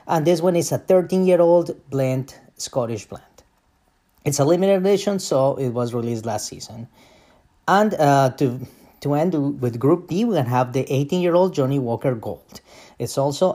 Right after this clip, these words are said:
a Scottish blend. For Group C, we're gonna start with a fan favorite, which is, uh, Johnnie Walker Black, a twelve-year-old whiskey. Uh, there's a review on season two. Uh, I have a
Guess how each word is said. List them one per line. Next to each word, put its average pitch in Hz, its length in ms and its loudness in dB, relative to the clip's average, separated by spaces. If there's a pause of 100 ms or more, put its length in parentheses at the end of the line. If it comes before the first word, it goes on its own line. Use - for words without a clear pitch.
a 185 340 2 (320)
Scottish 110 460 -8
blend. - 400 -16 (720)
For 202 120 4
Group 277 260 2
C, 269 360 -2
we're 139 160 0
gonna 139 160 2
start 147 200 0
with 147 100 2
a 143 80 2
fan 185 240 2
favorite, 233 460 2
which 160 340 0
is, 131 400 -2
uh, 127 260 -2
Johnnie 120 300 -2
Walker 139 340 2
Black, - 480 -2
a 113 100 -4
twelve-year-old 127 560 -4
whiskey. 151 440 -4 (320)
Uh, 147 180 4
there's 127 340 2
a 190 80 4
review 180 280 4
on 185 80 2
season 180 340 -2
two. 214 260 0
Uh, 127 280 0
I 120 120 0
have 123 180 -4
a 131 340 0